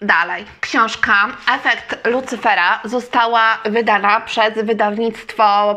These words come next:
Państwowe Wydawnictwo Naukowe P W N. Y,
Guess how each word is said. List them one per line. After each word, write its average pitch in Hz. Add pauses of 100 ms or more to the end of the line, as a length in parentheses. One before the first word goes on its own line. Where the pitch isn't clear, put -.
Państwowe 247
Wydawnictwo 214
Naukowe 196
P 202
W 214
N. 180
Y, 233